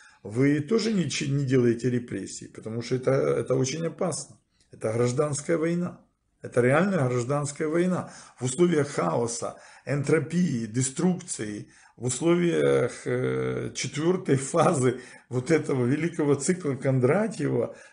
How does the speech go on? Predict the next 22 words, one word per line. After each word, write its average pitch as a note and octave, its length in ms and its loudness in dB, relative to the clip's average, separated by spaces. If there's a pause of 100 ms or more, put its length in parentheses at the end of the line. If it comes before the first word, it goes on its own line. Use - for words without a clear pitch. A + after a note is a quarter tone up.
э, A#2 180 -2
стагнации, D3 800 2
депрессии C3+ 1300 2 (260)
и C#3+ 280 2
разложения, C3 920 4
энтропии, C#3 540 -2
вы C#3+ 120 0
чё, C3+ 220 -4
совсем G3 480 -2
офигели? E3+ 680 -4 (640)
Это, C3 480 4 (200)
э, B2+ 480 6
любые D#3+ 600 2
действия, B2+ 800 2 (220)
которые E3+ 560 2
несут D3+ 440 -2
в - 60 -8
себе, D3+ 640 -2 (100)
м, B2+ 920 -8 (340)
насильственный C#3+ 880 2
потенциал C#3 880 -2
против, C#3 460 0